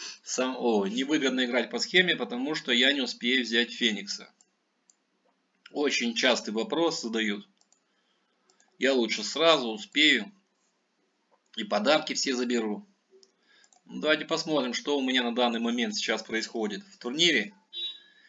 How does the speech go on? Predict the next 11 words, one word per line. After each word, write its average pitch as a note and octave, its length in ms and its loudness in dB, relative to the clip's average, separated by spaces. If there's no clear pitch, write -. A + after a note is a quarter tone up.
Я, D#3+ 200 6
наверное, C#3+ 440 2
уже C3+ 260 -2
буду B2+ 260 -2
прекращать B2+ 680 4
такую B2+ 360 2
активность, A2+ 640 -2
как A#2 180 -2
с - 60 -2
первого A#2 380 2
раза, A#2 460 0